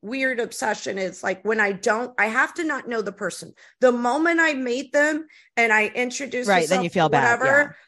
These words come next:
Speaker 1: then I feel bad and I can't know,
Speaker 2: Right.
Speaker 1: like, like, if, if, if ever, and I'm not saying, you know, but, like, if, if ever somebody was to say, "Oh, you know, Tra-," I'll be like, "Uh-uh, I don't wanna hear it. I don't wanna hear nothing. I don't wanna hear," like, I can't hear it
Speaker 2: Right.
Speaker 1: if,
Speaker 2: It has
Speaker 1: if
Speaker 2: to
Speaker 1: I
Speaker 2: be,
Speaker 1: know
Speaker 2: it
Speaker 1: them.
Speaker 2: has to be someone you don't know.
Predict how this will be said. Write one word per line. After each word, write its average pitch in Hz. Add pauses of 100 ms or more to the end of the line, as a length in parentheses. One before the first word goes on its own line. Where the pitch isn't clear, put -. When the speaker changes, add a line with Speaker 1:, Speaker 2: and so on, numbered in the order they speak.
(120)
Speaker 1:
then 294
I 311
feel 294
bad 247
and 240
I 226
can't 269
know, 247
Speaker 2:
Right. 131
Speaker 1:
like, 101 (300)
like, 277
if, 285
if, 277 (160)
if 269
ever, 285
and 294
I'm 370
not 320
saying, 247
you 247
know, 226
but, 202
like, 220
if, 240 (680)
if 254
ever 277
somebody 254
was 226
to 233
say, 220
"Oh, 277
you 226
know, 240
Tra-," -
I'll 226
be 233
like, 208
"Uh-uh, 277
I 269
don't 269
wanna 262
hear 254
it. - (100)
I -
don't 240
wanna 254
hear 247
nothing. 233 (400)
I 240
don't 262
wanna 262
hear," 262
like, 233
I 233
can't 277
hear 311
it 165
Speaker 2:
Right. 143
Speaker 1:
if, -
Speaker 2:
It 170
has 190
Speaker 1:
if -
Speaker 2:
to 254
Speaker 1:
I 240
Speaker 2:
be, -
Speaker 1:
know 320
Speaker 2:
it 302
Speaker 1:
them. 185
Speaker 2:
has 170
to 165
be 156
someone 120
you 107
don't 87
know. -